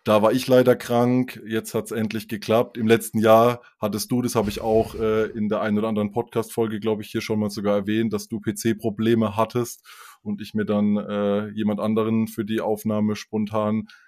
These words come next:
schnappen musste. Ähm, ja, schön, dass wir mal wieder gemeinsam was aufnehmen, weil, äh, für diejenigen, die den Bucketheads Podcast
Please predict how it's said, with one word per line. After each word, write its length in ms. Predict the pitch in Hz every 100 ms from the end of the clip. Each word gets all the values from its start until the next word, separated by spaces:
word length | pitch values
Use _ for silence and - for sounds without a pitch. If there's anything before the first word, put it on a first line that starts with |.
| _ _
schnappen 420 | - 113 107 107
musste. 760 | 104 107 - - 104 107 107 _ _ _ _ _ _ _ -
Ähm, 240 | 98 98
ja, 280 | 101 95 92
schön, 280 | - 120 127
dass 200 | 127 -
wir 180 | 127 120
mal 160 | 117
wieder 160 | 113 117
gemeinsam 480 | 113 113 113 117 110
was 140 | 110
aufnehmen, 840 | - 110 110 123 127 135 139 139 117
weil, 720 | 101 104 104 104 107 104 104 101
äh, 200 | 104 104
für 480 | - - 104 104 101
diejenigen, 640 | 104 117 120 117 113 110
die 340 | 110 110 110
den 200 | 101 107
Bucketheads 460 | 104 107 110 120 -
Podcast 600 | - 117 - 117 113 -